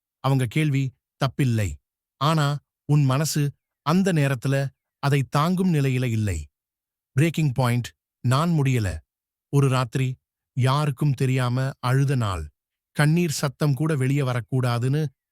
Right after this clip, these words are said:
தலையணை கடிச்ச நாள். அந்த நொடியில நீ சொன்ன வார்த்தை, "நான் முடியல."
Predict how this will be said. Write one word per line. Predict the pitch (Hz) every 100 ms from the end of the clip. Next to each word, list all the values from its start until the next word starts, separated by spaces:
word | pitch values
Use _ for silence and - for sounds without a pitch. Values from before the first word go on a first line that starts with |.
| _ _
தலையணை | - 143 170 156 135 131
கடிச்ச | 123 - 143
நாள். | 117 87 71 - _ _ _ _ _
அந்த | - 147 143
நொடியில | 139 156 139 123 123 _ _
நீ | 139
சொன்ன | 127 143 143
வார்த்தை, | 120 113 101 - 78 - _ _ _ _ _ _ _
"நான் | - 147 143
முடியல." | 131 143 110 78